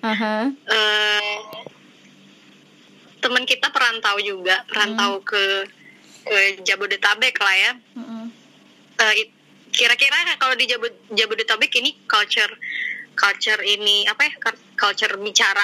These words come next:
Speaker 2: cara bicaranya sebenarnya mirip-mirip aja kali ya. Nah, kalau
Speaker 1: Iya.
Speaker 2: si teman-teman kita ini, eh, dia itu orang asli Jawa yang memang,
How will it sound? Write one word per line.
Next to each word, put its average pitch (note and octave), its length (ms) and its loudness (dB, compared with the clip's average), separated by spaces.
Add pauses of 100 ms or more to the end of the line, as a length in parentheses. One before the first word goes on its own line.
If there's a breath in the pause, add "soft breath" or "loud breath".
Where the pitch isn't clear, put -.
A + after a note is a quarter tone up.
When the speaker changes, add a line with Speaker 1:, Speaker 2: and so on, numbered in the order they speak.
(140)
Speaker 2:
cara G#3+ 240 2
bicaranya G#3 560 0
sebenarnya A#3+ 340 2
mirip-mirip A3+ 400 0
aja A#3+ 220 2
kali A#3 240 0
ya. G3 160 2 (240)
Nah, A#3+ 80 0
kalau G3+ 240 0
Speaker 1:
Iya. A3 160 -4
Speaker 2:
si G#3+ 100 -4
teman-teman G#3 800 0
kita - 240 4
ini, G#3 240 6 (800 loud breath)
eh, A#3 500 4 (120)
dia A3+ 160 4
itu F4+ 180 -2 (220)
orang A#3+ 320 4
asli A#3 240 -4
Jawa G3 480 2 (320)
yang A#3 240 2
memang, C4+ 440 0